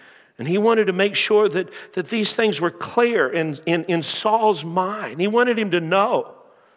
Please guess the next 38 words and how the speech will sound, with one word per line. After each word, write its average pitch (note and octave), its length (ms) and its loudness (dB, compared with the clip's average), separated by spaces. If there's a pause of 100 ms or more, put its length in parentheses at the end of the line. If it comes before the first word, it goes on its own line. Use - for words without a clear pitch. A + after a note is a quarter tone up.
(840)
"I'm B3 140 4
not E4 140 8
out D4+ 160 6
trying C4+ 260 4
to A#3+ 120 4
hurt B3 280 6
you. D4+ 220 4
Why C#4 240 6
are D4+ 80 2
you C#4+ 180 2
out D4 180 4
trying D4 280 2
to C4+ 80 6
hurt C#4 320 6
me?" D#4+ 500 2 (2500)
And E3+ 80 -2
then A3+ 80 2
I B3 40 2
want A3+ 240 0
you G#3 60 -2
to F#3 80 2
notice F#3 340 2
verse E3+ 240 0
twenty-two, F3 720 0
if C3+ 160 -6
you C3 120 -4
will. D3 420 -2 (520)
We - 80 -4
skip F3+ 340 -4
over D3 160 -4
some D#3+ 300 -4
of D3+ 60 -4
these D3+ 200 -2
verses, D3 400 -2
but F#3+ 160 -8
notice F#3 300 0
verse D#3 240 -4
twenty-two. D#3+ 640 -4